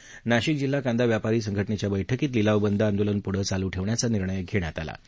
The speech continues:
केंद्र सरकारनं वाढवलेलं चाळीस टक्के निर्यात शुल्क कमी करावं, नाबार्ड आणि एनसीसीएफनं खरेदी केलेला कांदा देशांतर्गत बाजारपेठेत विकू नये, यासह विविध मागण्यांसाठी कांदा व्यापाऱ्यांनी आंदोलन सुरू केलंय. हे आंदोलन मागे घ्यावं, यासाठी शासकीय स्तरावर बैठकाही घेण्यात आल्या.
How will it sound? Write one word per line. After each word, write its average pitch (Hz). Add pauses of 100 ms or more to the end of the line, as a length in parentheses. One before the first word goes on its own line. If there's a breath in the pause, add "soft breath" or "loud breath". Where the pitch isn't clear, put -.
(480 loud breath)
केंद्र 123
सरकारनं 135
वाढवलेलं 123
चाळीस 113
टक्के 117
निर्यात 104
शुल्क 98
कमी 95
करावं, 107
नाबार्ड 104
आणि 104 (300 loud breath)
एनसीसीएफनं 139
खरेदी 110
केलेला 104
कांदा 101
देशांतर्गत 110
बाजारपेठेत 110
विकू 107
नये, 120 (360 loud breath)
यासह 135
विविध 127
मागण्यांसाठी 117
कांदा 104
व्यापाऱ्यांनी 101
आंदोलन 95
सुरू 104
केलंय. 117 (340 loud breath)
हे 123
आंदोलन 127
मागे 131
घ्यावं, 87
यासाठी 107
शासकीय 123
स्तरावर 104
बैठकाही 101
घेण्यात 90
आल्या. 78